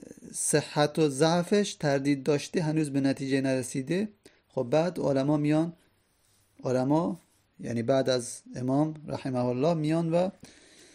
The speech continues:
طبق دلایل ترجیح می‌دن که این حدیث صحیحه. به خاطر همین امام میگه که «اذا صح الحدیث فهو مذهبی»، منظور اینه که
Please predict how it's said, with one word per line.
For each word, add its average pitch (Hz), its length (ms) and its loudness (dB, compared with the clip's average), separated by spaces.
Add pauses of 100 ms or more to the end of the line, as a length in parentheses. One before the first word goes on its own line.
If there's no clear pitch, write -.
(640)
طبق 196 300 2
دلایل 139 380 4
ترجیح 135 480 -2
می‌دن 139 340 0
که 156 140 -8
این 156 220 -2 (880)
حدیث 131 540 -4 (440)
صحیحه. 113 680 -6
به 110 60 -12
خاطر 120 300 -4
همین 147 340 -2
امام 139 400 -2
میگه 131 260 -2
که 135 200 -2 (180)
«اذا 123 180 2
صح 139 280 -2
الحدیث 131 420 -2
فهو 135 240 0
مذهبی»، 131 460 0
منظور 165 400 0 (2000)
اینه 143 540 0 (100)
که 160 380 0